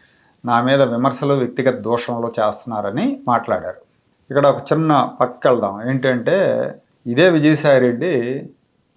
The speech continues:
చంద్రబాబు నాయుడు గారి గురించి ఎంత ఆరు నెలల క్రితం కూడా "చంద్రబాబు ముసలోడు, చంద్రబాబు పని అయిపోయింది, పవన్ కళ్యాణ్ రావాలి నెక్స్ట్" అంటూ మాట్లాడాడు. ఆరు నెలల్లోనే ఆయనకి తిరిగి కొట్టింది అది.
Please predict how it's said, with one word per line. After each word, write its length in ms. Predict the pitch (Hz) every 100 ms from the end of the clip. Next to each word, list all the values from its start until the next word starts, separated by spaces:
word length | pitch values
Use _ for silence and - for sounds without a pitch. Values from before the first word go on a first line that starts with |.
| 120
చంద్రబాబు 320 | 117 139 135
నాయుడు 240 | 127 120 113
గారి 180 | 110
గురించి 680 | 107 110 110 - 139 113 - -
ఎంత 240 | 101 -
ఆరు 300 | 135 117 117
నెలల 180 | 123 123
క్రితం 320 | 123 117 113
కూడా 480 | 117 117 92 85 - _ _ _ _ _ _
"చంద్రబాబు 380 | 120 127 131 135
ముసలోడు, 720 | 120 113 - 127 113 - - 127 113
చంద్రబాబు 320 | 117 120 117
పని 220 | 113 107
అయిపోయింది, 760 | 110 107 113 104 101 135 - 104 -
పవన్ 240 | 110 123
కళ్యాణ్ 320 | 123 117 113 107
రావాలి 420 | 104 107 110 107
నెక్స్ట్" 300 | 101 - -
అంటూ 500 | 101 - 143 104 104 - _
మాట్లాడాడు. 480 | - - 95 85 - _ _ _ _ _ _ _ _ _ _ _ _ _ _ _ -
ఆరు 160 | 120
నెలల్లోనే 1040 | 123 120 139 151 147 151 175 135 135 151 190 - _ _
ఆయనకి 220 | 127 127
తిరిగి 300 | 123 - 175
కొట్టింది 440 | 185 156 139 165 120
అది. 140 | -